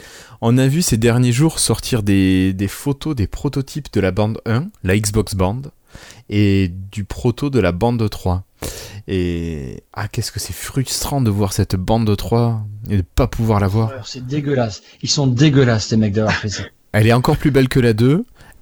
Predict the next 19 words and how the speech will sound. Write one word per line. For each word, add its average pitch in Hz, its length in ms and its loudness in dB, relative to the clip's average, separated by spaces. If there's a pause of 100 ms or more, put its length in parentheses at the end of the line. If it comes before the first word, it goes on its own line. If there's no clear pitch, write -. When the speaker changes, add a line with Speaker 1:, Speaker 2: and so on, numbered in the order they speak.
(140)
Speaker 1:
En 117 200 2
plus, - 500 0
par - 160 2
rapport 110 240 2
à 110 60 4
la 107 140 4
deux, 110 220 6
elle 87 160 4
est 92 100 4
Speaker 2:
Étanche. 101 60 0
Speaker 1:
étanche. 139 560 0 (300)
Elle 98 260 2
a 101 100 4
le 92 220 2
tracking 123 440 0
d'activité 107 640 0
dans 95 180 4
l'eau. 120 280 4 (520)
Euh, 80 460 0